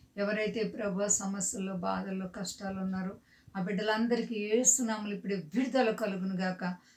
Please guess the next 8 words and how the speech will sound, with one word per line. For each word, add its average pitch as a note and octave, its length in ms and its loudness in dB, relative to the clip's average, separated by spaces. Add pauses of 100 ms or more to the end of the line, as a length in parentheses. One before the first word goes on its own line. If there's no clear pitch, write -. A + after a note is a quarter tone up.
(140)
మా G3+ 60 0
దేశాన్ని, G3+ 600 0
దేశ G3 320 -2
నాయకులను F#3+ 380 -2
కాపాడండి, F#3 760 -2 (300)
సర్వ A3 300 2
ప్రజల్ని A3 520 0
కాపాడండి. F#3 840 0